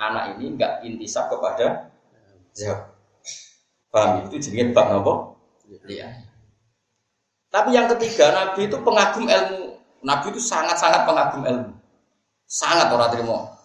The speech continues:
Dan itu yang dipakai ulama Al-Azhar. Makanya ulama Al-Azhar itu percaya D N A.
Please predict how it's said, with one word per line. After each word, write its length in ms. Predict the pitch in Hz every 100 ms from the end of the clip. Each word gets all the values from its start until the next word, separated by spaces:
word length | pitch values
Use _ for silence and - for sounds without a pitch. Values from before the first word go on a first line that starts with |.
| _ _ _ _
Dan 160 | 117 117
itu 80 | 123
yang 160 | 185
dipakai 400 | - 120 117 123
ulama 320 | 117 110 110 -
Al-Azhar. 600 | 120 117 95 92 - _ 104
Makanya 220 | 104 120
ulama 160 | 123 113 113
Al-Azhar 240 | 110 113
itu 100 | -
percaya 340 | - - 117 117
D 140 | -
N 160 | 104 -
A. 220 | - -